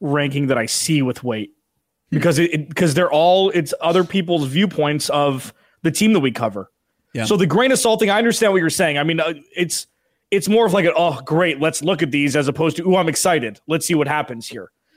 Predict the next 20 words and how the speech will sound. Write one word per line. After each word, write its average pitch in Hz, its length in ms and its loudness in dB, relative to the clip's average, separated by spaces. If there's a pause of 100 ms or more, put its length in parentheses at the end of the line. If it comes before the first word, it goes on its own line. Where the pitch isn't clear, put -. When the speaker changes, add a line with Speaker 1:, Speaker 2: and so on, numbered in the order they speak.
(240)
Speaker 1:
Uh, 147 240 0 (100)
and 170 240 -2
the 156 100 0
way 170 220 2
you, 196 480 2 (520)
the 170 80 2
way 196 140 2
you 226 120 4
described 196 560 0
it 160 60 0
before 170 340 0
we 170 160 2
unveiled 156 480 0
them 131 240 -2
was 139 220 0
perfect. - 580 -4 (460)
I 165 80 0
mean, 180 160 0
it's - 180 -2
like 170 400 0